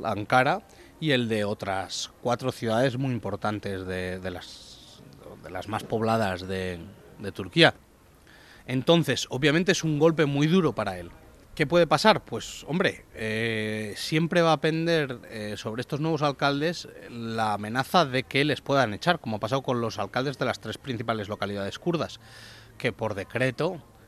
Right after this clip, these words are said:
y basándose en que son terroristas, aunque llevaban solo cinco meses en el cargo y poco han podido hacer desde entonces, pues los ha quitado. Y eso significa que básicamente casi cuatro millones de personas que habían votado en esas, en las elecciones de esas alcaldías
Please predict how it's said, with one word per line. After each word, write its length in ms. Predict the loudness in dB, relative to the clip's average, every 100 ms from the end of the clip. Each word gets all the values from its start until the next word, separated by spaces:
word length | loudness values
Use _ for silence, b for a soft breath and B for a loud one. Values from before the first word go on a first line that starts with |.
| -10
y 100 | -6
basándose 520 | -4 -2 -2 -4 -4
en 120 | -6
que 220 | -6 -6 -4
son 200 | -6 -2
terroristas, 540 | -2 -2 -2 -4 -6
aunque 220 | -8 -8
llevaban 300 | -8 -6 -6
solo 180 | -6 -8
cinco 280 | -8 -8 -6
meses 260 | -6 -6
en 100 | -6
el 120 | -6 0
cargo 300 | 0 0 -4
y 200 | -8 -14
poco 300 | -10 -4 -2
han 120 | -2
podido 220 | -4 -4
hacer 180 | -6 -6
desde 220 | -6 -6
entonces, 520 | -8 -8 -8 -8 -10 -12 B B B B B -8
pues 140 | -6 -4
los 200 | -4 -2
ha 120 | -4
quitado. 400 | -4 -10 -10 -10 -12
Y 220 | -12 -12
eso 360 | -10 -8 -6 -4
significa 420 | -4 -2 0 0
que 140 | 0
básicamente 680 | -2 -2 -2 -2 -2 -4 -8 -6
casi 200 | -6 -4
cuatro 260 | -2 -2 0
millones 320 | 0 -2 -2
de 100 | -2
personas 580 | -2 0 2 2 -2 -8 b b
que 60 | -4
habían 280 | -2 -2 -2
votado 520 | -2 0 0 -2 -8 -14
en 180 | -10
esas, 560 | -8 -4 -6 -6 -16 -18 -20 -12
en 120 | -8
las 120 | -8
elecciones 360 | -8 -8 -6 -6
de 60 | -6
esas 120 | -4
alcaldías 560 | -4 -4 -4 -2 -4